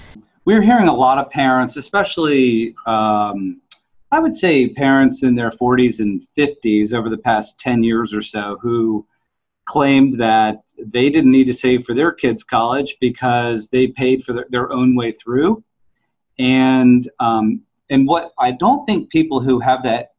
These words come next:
mindset have realized is that, uh, the cost of college has gone up so much more than what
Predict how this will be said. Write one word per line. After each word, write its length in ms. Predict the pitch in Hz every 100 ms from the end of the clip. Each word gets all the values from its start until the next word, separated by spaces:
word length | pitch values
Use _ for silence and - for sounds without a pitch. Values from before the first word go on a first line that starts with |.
| 107
mindset 800 | 107 127 151 160 - 170 98
have 200 | - 104 95
realized 800 | 127 151 135 107 101 98 98 110
is 180 | 98 -
that, 420 | 110 107 104 - - _ _ _ _ _ _ _
uh, 500 | 110 110 110 110 117 -
the 100 | 131
cost 360 | - 143 165 156
of 120 | 127
college 380 | - 147 135 120
has 120 | -
gone 240 | 131 123
up 140 | 117 -
so 180 | -
much 300 | 139 135 131 117
more 640 | 113 113 123 139 143 -
than 260 | 110 120 113
what 260 | 120 117